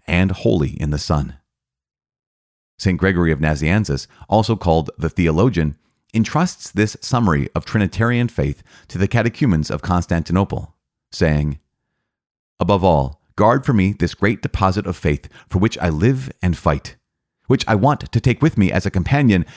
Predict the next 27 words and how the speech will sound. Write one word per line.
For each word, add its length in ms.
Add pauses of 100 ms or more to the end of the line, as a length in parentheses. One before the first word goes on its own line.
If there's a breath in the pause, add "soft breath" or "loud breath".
(340 loud breath)
and 120
which 200
makes 260
me 120
bear 300
all 260
evils 460
and 140
despise 500
all 220
pleasures. 560 (500)
I 140
mean, 400 (360)
the 80
profession 500
of 200
faith 420
in 120
the 80
Father 500 (280)
and 140
the 40
Son 500 (320)
and 120
the 60
Holy 240
Spirit. 500